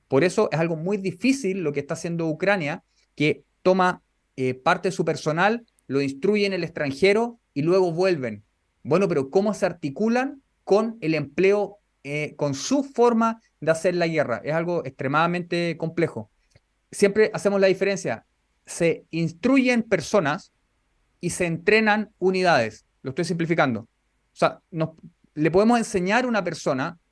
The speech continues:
a ocupar un fusil o una ametralladora, pero que esa persona trabaje en equipo junto con diez personas más, necesito entrenarlos. Y para eso necesito entrenarlos en ejercicio a los diez juntos. Por lo tanto, no es fácil de hacer.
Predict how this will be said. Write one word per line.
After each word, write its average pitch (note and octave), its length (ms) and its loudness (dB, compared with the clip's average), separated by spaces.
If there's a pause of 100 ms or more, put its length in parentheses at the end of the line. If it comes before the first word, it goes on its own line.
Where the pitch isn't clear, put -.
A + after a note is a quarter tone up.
(280)
a D3 60 4
ocupar F3 320 4
un A3 140 2
fusil D3 640 -2
o D3 120 -2
una G3+ 160 2
ametralladora, D#3 800 2 (760)
pero D3 320 -2
que E3+ 140 4
esa G#3 200 2
persona F#3+ 520 -2
trabaje F3+ 460 0
en F#3 100 -6
equipo C#3 480 -2
junto F#3 400 -4
con C3+ 180 0
diez G#3 220 2
personas G#3+ 420 -4
más, A#3 280 -2 (240)
necesito D#3 420 -2
entrenarlos. D3+ 800 -4 (220)
Y C3+ 100 -10
para C3+ 180 2
eso F3 180 -2
necesito F3 240 -4
entrenarlos E3+ 720 -2 (220)
en C#3 100 -4
ejercicio C#3+ 440 -2
a F3+ 40 2
los B2+ 160 -2
diez F3 140 2
juntos. - 580 -4 (800)
Por B2 140 -4
lo B2+ 100 -2
tanto, E3 280 -2
no C#3+ 120 2
es G#3+ 240 -2
fácil G#3+ 320 0
de G3 60 0
hacer. D#3 300 -4